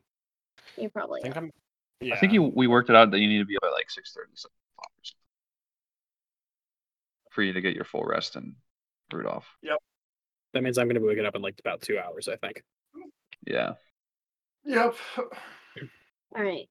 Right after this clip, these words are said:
Speaker 1: So, um, Dubois,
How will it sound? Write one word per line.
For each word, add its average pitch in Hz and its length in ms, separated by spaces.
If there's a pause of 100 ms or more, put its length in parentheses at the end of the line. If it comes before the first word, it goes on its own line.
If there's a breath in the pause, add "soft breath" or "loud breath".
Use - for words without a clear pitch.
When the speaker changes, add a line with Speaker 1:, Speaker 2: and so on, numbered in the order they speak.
(180)
Speaker 1:
So, 208 800 (120)
um, 208 680 (840)
Dubois, 226 400